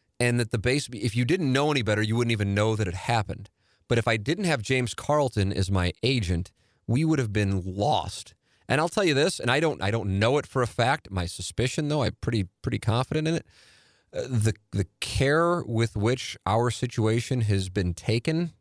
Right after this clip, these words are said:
by James and his staff, I don't think we would have had that with anybody else. Maybe there are a handful,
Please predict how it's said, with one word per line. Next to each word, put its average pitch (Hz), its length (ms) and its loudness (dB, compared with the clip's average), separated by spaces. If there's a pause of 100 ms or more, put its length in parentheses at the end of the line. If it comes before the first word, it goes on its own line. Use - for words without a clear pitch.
(100)
by 113 180 2
James 120 680 0
and 90 120 0
his 101 200 0
staff, 104 540 -2 (720)
I 117 100 2
don't 143 160 0
think 127 180 -2
we 120 80 4
would 113 100 4
have 95 100 2
had 104 240 2
that 95 200 0
with 92 160 0
anybody 90 380 2
else. 85 380 -6 (720)
Maybe 135 260 2
there 139 140 2
are 107 40 2
a 95 60 0
handful, 113 800 -2